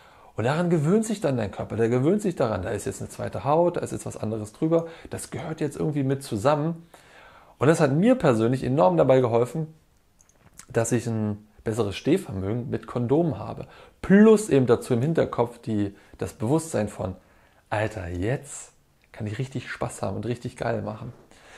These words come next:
Klar, wenn ich mit jemandem mehr Zeit verbringe,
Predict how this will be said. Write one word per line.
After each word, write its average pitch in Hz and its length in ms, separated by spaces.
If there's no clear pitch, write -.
Klar, 175 420
wenn 131 100
ich 143 120
mit 135 100
jemandem 135 320
mehr 160 200
Zeit 110 260
verbringe, 104 500